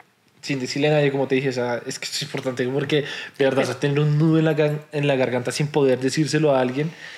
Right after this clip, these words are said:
porque yo no quería que alguien opinara. Más allá que yo s-, creo, o sea, siento que si lo hubiese contado a alguien, me hubiese dicho, "Uy, marica, la verga", o, o "Qué nota". Yo creo que era porque no quería que opinaran de cómo se lo iba a pedir, ¿sí?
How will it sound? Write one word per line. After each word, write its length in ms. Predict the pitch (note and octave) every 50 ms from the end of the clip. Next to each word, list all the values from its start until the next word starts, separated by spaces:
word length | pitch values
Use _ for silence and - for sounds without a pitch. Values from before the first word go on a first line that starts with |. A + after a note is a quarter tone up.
| - - - -
porque 220 | D#3+ D3+ D3+ D#3
yo 340 | C#3+ C#3+ C#3 D3 D3 - - - _ _ -
no 200 | - E3 D#3+ D#3+ D3+
quería 260 | - D#3+ D#3+ D#3+ D#3
que 100 | - D#3+
alguien 220 | C#3 B2+ C3+ C#3
opinara. 480 | C#3+ C#3+ C#3 B2 A#2+ A2+ G#2+ G2+ - - _ _ _ _ _ _ -
Más 240 | - F3 F3 F#3 F#3
allá 240 | G#3 F#3 G3 G#3 F#3+
que 140 | - G#3 G#3
yo 120 | G#3 F#3+
s-, 260 | F3+ - - - - - _ _ _ -
creo, 200 | - F3+ F#3+ F3+ -
o 40 | D#3+
sea, 260 | D#3 D3 B2 A2 - - - -
siento 500 | - - - - - E3 E3 E3 D#3 F#3+ E3+
que 100 | F#3 F#3+
si 100 | F3 F3
lo 60 | D3+
hubiese 120 | C3+ C3 B2+
contado 380 | E3 E3+ D#3 D3 C3 C3+ C#3
a 80 | D3 D#3
alguien, 320 | D#3 D3 D3 D#3 E3+ F3+ F3 - - - _ _ _ _ _ _ _ -
me 80 | C3+ C3+
hubiese 140 | C3 C3+
dicho, 240 | C3+ C3+ B2+ - C#3
"Uy, 140 | C3 C#3+ D#3
marica, 360 | D#3 D3+ C#3+ D3 D3 - D3+ C#3
la 100 | B2+ A#2
verga", 500 | B2 C3+ C#3+ C#3+ D3 C#3+ C#3 C#3 C3+ C3
o, 260 | C3 B2+ B2 B2 A#2+ - - - -
o 140 | - B2+ -
"Qué 160 | - C#3+ B2+
nota". 540 | B2+ C3+ C#3+ D3+ D3 F3+ F#3+ F#3 - - - _ _ -
Yo 200 | C#3 C3 C#3 C3+
creo 240 | - C#3+ C#3 C#3+ C#3
que 160 | - D#3+ D#3+
era 200 | D3 C#3 C#3 C#3 C#3 - - - - -
porque 220 | - D#3+ D3+ - D3+
no 80 | C#3
quería 200 | C3 C3+ C#3+ C#3+
que 100 | C#3+ D#3+
opinaran 480 | D3+ - D#3 D3 C#3 C3 C3 B2+ C3 - - -
de 260 | C3+ C3 D3 C#3+ D3
cómo 380 | - D#3+ D3 C#3+ D3 D#3+ F3 - - - F3+ G3 _ _
se 220 | - - - D#3 C3+
lo 160 | B2+ B2+ B2
iba 180 | B2+ B2+ B2 A#2
a 40 | -
pedir, 280 | A#2 A2+ A#2 G#2+ - - _ _ -
¿sí? 280 | - - B2 B2 B2